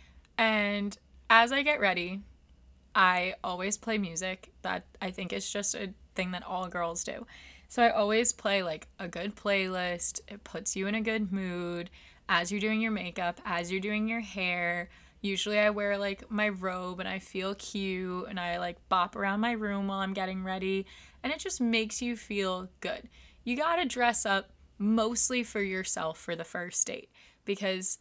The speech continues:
first dates are mostly about how confident you feel and come across.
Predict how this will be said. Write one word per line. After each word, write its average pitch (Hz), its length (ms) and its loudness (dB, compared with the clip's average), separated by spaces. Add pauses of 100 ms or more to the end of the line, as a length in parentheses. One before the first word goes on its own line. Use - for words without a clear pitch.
(100)
first 269 500 -2
dates 226 340 2
are 190 160 -4
mostly 190 540 -2
about 190 280 0
how 190 200 -4
confident 190 640 -4 (420)
you 185 420 -4
feel 185 400 -4
and 170 180 -8
come 170 200 -6
across. - 640 -10